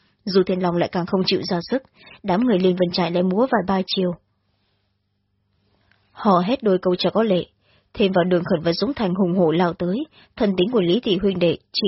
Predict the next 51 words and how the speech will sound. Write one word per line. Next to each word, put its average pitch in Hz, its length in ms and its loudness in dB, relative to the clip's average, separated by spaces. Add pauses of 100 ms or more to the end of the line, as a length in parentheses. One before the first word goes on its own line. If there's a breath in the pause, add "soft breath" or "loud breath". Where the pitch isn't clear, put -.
là 156 120 0
lo 202 160 0
bảo 160 180 0
vệ 165 140 -2
chủ 170 260 -2
nhân, 170 200 -2 (340 loud breath)
ngược 202 160 2
lại 180 180 2
còn 180 200 0
khiến 190 140 2
cho 269 120 0
người 202 160 2
của 160 140 0
Thanh 233 180 -6
Thiên 220 180 0
Trại 190 220 -2
có 208 160 -2
thể 185 340 -2 (420)
toàn 185 200 0
lực 180 180 0
thoát 277 180 -6
hiểm, 190 260 0 (360 soft breath)
chiếm 214 240 0
được 208 140 0
khe 202 100 -2 (120)
núi, 190 260 -2 (320 soft breath)
tạo 190 140 -2
thêm 190 200 0
một 180 160 0
vòng 175 140 0
s-, - 280 -12 (540)
tuyến 190 160 0 (360)
vững 190 280 -2
chắc, 254 180 -4 (540 soft breath)
tiếp 240 200 4
ứng 202 260 -2
cho 233 100 -2
những 196 180 -2
người 202 140 2
cánh 175 180 -2 (120)
sau. 180 160 -4 (1120)
Cao 185 160 0
Phong 185 120 2
Lượng 190 200 2
vừa 190 120 2
lên 185 180 0
được 180 160 0
vách 175 180 -4
đá, 165 200 -6 (320)
thì 214 100 2
lại 180 120 2